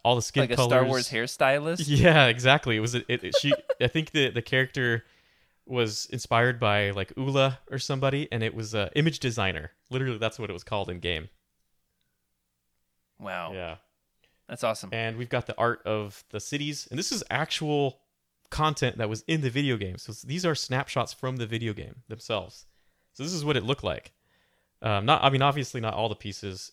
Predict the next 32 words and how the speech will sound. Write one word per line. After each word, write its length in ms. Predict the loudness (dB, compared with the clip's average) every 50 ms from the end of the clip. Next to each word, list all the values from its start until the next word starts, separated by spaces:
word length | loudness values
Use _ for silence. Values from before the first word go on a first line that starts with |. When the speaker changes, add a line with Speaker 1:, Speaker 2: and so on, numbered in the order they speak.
| _ _
Speaker 1:
Uh, 260 | -10 -8 -8 -8 -10 -12
you've 140 | -16 -18 -8
got 240 | -6 -6 -6 -6 -8
some 180 | -8 -8 -6
that 120 | -6 -4 -4
are 60 | 0
actually, 500 | 0 0 0 0 -4 -6 -6 -8 -8 -10 _ _ _ _ _ -14 -14
like, 120 | -14 -14 -14
Speaker 2:
That's 140 | -16 -12 -12
so 60 | -6
Speaker 1:
sketched 280 | 0 0 0 0 0 0
Speaker 2:
cool. 220 | 0 -2 -2 0 0
Speaker 1:
art, 220 | 0 0 0 -2 -6 _ _ _
but 220 | -2 -2 -2 -2 -6 -14
this 300 | -16 -8 -8 -6 -4 -4
is 160 | -6 -6 -8 -8 -4
all 120 | -4 -4
three 220 | -4 -4 -6 -6 -6
D 200 | -4 -4 -4 -4
art. 240 | -4 -4 -6 -8 _ _ _ _ _ _ _ _ _ _ _ _ _ _ _ _ _ _ _ _ _ -10
Um, 560 | -8 -6 -6 -6 -6 -6 -8 -10 -12 -16 -18 _ _
Speaker 2:
Wow. 300 | -10 -6 -6 -6 -8 -10 _ _ _
Speaker 1:
yeah, 200 | -10 -6 -4 -2
and 80 | -2 -2
these, 140 | -4 -6 -6
this 140 | -10 -8 -8
is 120 | -8 -8
the, 260 | -6 -6 -6 -6 -6 -8 _ -20 _
the 280 | -12 -10 -8 -8 -8 -8
species 560 | -10 -10 -8 -6 -6 -6 -4 -6 -6 -6 -6 -4
on 240 | -2 -2 -2 0 -2
Naboo. 440 | -2 -2 -2 -2 -2 -2 -4 -6